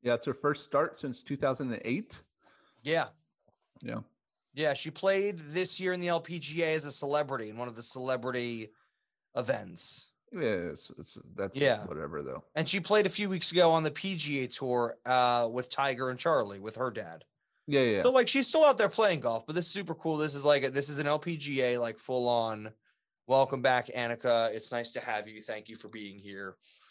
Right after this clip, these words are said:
Speaker 2: We appreciate it.
Speaker 1: Does she make the cut?
Speaker 2: Yeah.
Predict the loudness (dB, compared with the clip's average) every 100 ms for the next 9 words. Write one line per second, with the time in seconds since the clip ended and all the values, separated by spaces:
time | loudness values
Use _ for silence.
0 | -20 _ _ -10 -8 -8 -8 -8 -12 -18
1 | _ _ _ _ 4 6 6 2 2 2
2 | -2 0 0 0 _ _ _ _ _ _
3 | _ _ _ _ _ _ _ _ _ _
4 | _ _ _ _ _ _ -14 -12